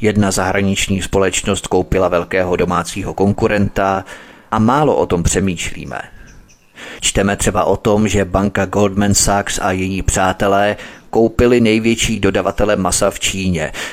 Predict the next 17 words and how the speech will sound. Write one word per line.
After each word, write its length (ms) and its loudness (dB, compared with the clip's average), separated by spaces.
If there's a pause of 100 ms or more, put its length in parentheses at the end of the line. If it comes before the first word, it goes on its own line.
(120)
nebo 180 2
že 160 2
nějaký 380 -2
hedžový 500 0
fond 440 0
koupil 480 2
kontrolu 540 0
nad 220 0
prakticky 520 -2
veškerou 500 0
výrobou 600 0
a 80 0
distribucí 720 -2
kuchyňského 800 0
oleje 420 2
v 80 -10
Číně. 460 0